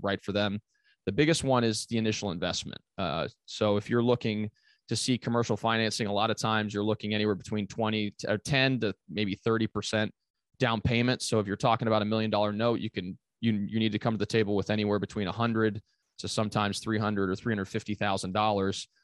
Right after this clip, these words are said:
I mean, that's a big chunk of change. And depending on what type of business you own, it may or may not be something you want to do. Uh, along with that, there's ongoing expenses. And A lot of,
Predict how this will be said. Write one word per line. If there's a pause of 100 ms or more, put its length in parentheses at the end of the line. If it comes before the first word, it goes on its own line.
(140)
I
mean,
that's
a
big
chunk
of
change.
And
depending
on
what
type
of
business
you
own, (320)
it
may
or
may
not
be (220)
something
you
want
to
do. (280)
Uh,
along
with
that,
there's
ongoing
expenses.
And (380)
A
lot
of,